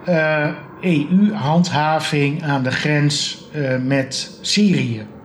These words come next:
En dat zijn twee compleet tegenstrijdige dingen. Eh, en de reden waarom ze dat dan willen is om de verzorgingsstaat in stand te houden. Ja, dan word je slaaf van je eigen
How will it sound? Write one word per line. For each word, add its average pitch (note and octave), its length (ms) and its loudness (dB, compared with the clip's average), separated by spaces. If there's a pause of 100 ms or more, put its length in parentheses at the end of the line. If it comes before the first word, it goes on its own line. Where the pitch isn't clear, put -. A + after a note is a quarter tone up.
(560)
En B2 520 0
dat B2+ 220 -2
zijn C3+ 260 -2
twee D3+ 300 0
compleet E3+ 600 0
tegenstrijdige D3+ 680 0
dingen. B2 300 -4 (1040)
Eh, D3 760 2
en G#3 340 2 (600)
de D3 120 0
reden G#3 580 2
waarom F#3+ 280 4
ze F3 140 0
dat F3+ 180 2
dan E3+ 140 4
willen D#3+ 380 2
is C#3+ 260 0
om C3+ 200 -2
de A#2+ 200 -2
verzorgingsstaat F3 960 0
in A#2+ 140 -4
stand G3+ 280 2
te F#3 100 2
houden. B2 420 0 (1400)
Ja, D#3 200 0 (380)
dan C#3 580 0
word D3 280 -2
je C#3 220 2
slaaf D3 600 0
van C3+ 180 2
je C3 80 2
eigen C3+ 680 0